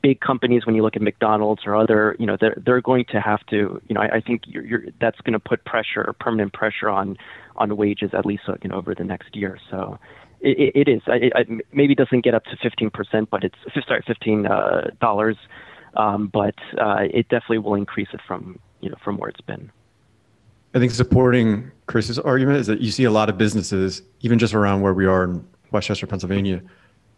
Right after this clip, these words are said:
Speaker 2: saying that, you know, we're offering fifteen, twenty dollars an hour. Uh, and I was even listening to the radio the other day, and there was a,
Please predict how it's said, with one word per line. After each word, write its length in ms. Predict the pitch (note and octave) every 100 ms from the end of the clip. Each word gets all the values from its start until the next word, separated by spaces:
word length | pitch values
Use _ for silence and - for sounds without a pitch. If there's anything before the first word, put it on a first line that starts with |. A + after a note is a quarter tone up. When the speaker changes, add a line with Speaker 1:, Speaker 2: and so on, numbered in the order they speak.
| -
Speaker 2:
saying 240 | A#2 G#2+
that, 160 | G2 F#2 - -
you 80 |
know, 180 | A2 F#2+ F2+ - _
we're 160 | G#2+ G#2
offering 440 | - G2+ G2 F#2
fifteen, 840 | - A2 - A#2 G#2+ G2 F2+ F2+ -
twenty 240 | A2+ G#2
dollars 320 | G2 G2 F#2+
an 80 | G2
hour. 420 | G2 F#2+ F2 F2 - - _ _ _
Uh, 240 | G2+ F#2 E2 - _ _ _ _ _ _ -
and 80 | B2
I 100 | C3
was 180 | C3+
even 180 | C3+ C3
listening 240 | A2+ C#3 A2+
to 60 |
the 80 | G2+
radio 280 | G#2 A2 B2+
the 60 |
other 120 | C3 C3
day, 220 | C#3 C3+
and 160 | A2+
there 80 | G#2+
was 100 | G#2+
a, 140 | G#2+